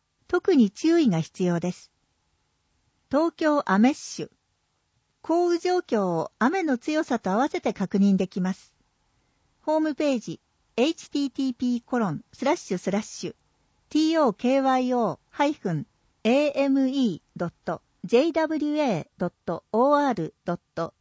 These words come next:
ジェーピースラッシュ。二次元コードからも入れます。二次元コードがあります。雨量計情報。都内に設置している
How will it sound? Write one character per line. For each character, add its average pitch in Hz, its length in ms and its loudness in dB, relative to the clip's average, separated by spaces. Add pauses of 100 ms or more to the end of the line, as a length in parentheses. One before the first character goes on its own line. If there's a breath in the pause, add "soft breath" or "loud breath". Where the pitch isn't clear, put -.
ジ 233 140 2
ェ 262 80 4
ー - 60 -20
ピ 220 260 -2
ー - 220 -16
ス 214 100 -4
ラ 202 80 0
ッ - 20 -4
シ - 300 -14
ュ。 - 40 -16 (1300)
二 214 160 6
次 311 100 -6
元 359 220 -2
コ 392 160 0
ー 381 40 2
ド 339 140 -4
か - 120 -2
ら 208 100 2
も 180 100 2
入 185 220 -2
れ 185 100 0
ま 180 140 0
す。 - 180 -16 (800)
二 202 120 4
次 262 120 -6
元 320 240 -2
コ 320 120 -2
ー 311 40 -2
ド 240 100 -2
が 175 100 -2
あ 156 60 -2
り 160 100 -4
ま 165 120 -4
す。 - 200 -20 (1160)
雨 214 100 6
量 359 240 6
計 320 300 4
情 277 260 6
報。 165 400 -4 (1040)
都 339 140 2
内 370 180 6
に 208 140 6
設 185 200 0 (140)
置 214 60 0
し - 100 -14
て 202 160 0
い 190 100 0
る 180 200 -4